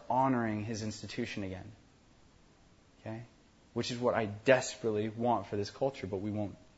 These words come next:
we're not doing it, you know? Man, I desperately want that for your guys' lives.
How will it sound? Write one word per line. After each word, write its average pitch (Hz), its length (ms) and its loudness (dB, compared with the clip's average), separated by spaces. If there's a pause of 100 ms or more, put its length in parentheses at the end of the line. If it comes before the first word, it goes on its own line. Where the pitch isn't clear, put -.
we're 104 80 -4
not 104 180 0
doing 104 240 2
it, - 100 -14 (400)
you 104 80 -6
know? 104 200 -2 (1400)
Man, 123 220 4
I 127 100 2
desperately 131 460 6
want 117 240 6
that 117 200 8
for 123 100 4
your 120 200 6
guys' 104 440 6
lives. - 360 -6